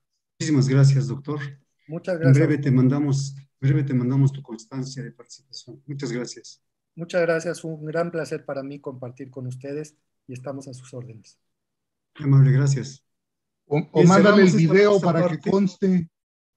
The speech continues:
Speaker 1: Sí, está, es-, sí, claro, este, se está grabando, este, este,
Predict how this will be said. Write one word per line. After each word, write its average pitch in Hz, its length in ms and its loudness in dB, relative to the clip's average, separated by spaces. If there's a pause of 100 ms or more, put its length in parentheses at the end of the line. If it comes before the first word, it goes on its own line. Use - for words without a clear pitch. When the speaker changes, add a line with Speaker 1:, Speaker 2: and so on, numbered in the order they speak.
(300)
Speaker 1:
Sí, 185 240 -4
está, 160 260 -2
es-, 139 220 -4
sí, 175 180 -6
claro, 170 240 2
este, 139 260 -6
se 135 140 -4
está 143 200 -8
grabando, 139 480 0
este, - 200 -20 (140)
este, - 440 -20